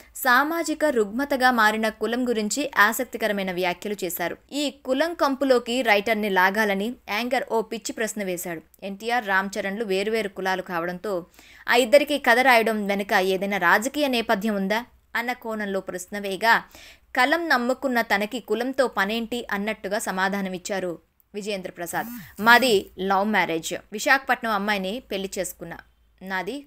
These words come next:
కమ్మ కులం. ఆ అమ్మాయిది కమ్మ కులం కాదన్న వరకే నాకు తెలుసు. ఎప్పుడూ ఆమెను నీ కులం ఏంటని అడగలేదు. పంతొమ్మిది వందల అరవై ఆరులో మాకు పెళ్ళైంది. రెండు వేల పదిహేడు ఖైదీ నెంబర్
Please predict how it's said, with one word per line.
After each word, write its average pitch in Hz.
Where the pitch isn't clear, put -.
కమ్మ 180
కులం. 175
ఆ 220
అమ్మాయిది 262
కమ్మ 247
కులం 269
కాదన్న 233
వరకే 220
నాకు 247
తెలుసు. 165
ఎప్పుడూ 285
ఆమెను 240
నీ 233
కులం 233
ఏంటని 208
అడగలేదు. 190
పంతొమ్మిది 294
వందల 262
అరవై 233
ఆరులో 214
మాకు 220
పెళ్ళైంది. 185
రెండు 233
వేల 302
పదిహేడు 247
ఖైదీ 247
నెంబర్ 233